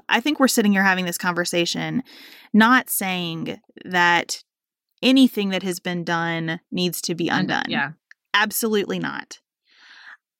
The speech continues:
Speaker 1: What I keep thinking about is how in this sort of pitched battle that we're having all the time, by the minute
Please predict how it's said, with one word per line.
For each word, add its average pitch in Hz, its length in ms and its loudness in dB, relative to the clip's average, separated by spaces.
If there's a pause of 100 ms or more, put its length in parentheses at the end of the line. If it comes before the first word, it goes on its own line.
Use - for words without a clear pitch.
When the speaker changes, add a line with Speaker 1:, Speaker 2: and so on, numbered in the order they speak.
(520)
Speaker 1:
What 233 280 4
I 311 160 4
keep 277 240 -2
thinking 196 460 -4
about 160 500 -4 (100)
is 180 540 2 (340)
how 175 580 0 (840)
in 262 420 8
this 202 240 6
sort 196 320 2
of 170 240 0 (300)
pitched - 680 2 (280)
battle 165 720 0 (120)
that 175 140 0
we're 175 120 0
having 165 440 -4
all 196 160 2
the 202 100 -2
time, 156 600 -4 (1400)
by 254 180 4
the 170 160 -2
minute 180 580 -4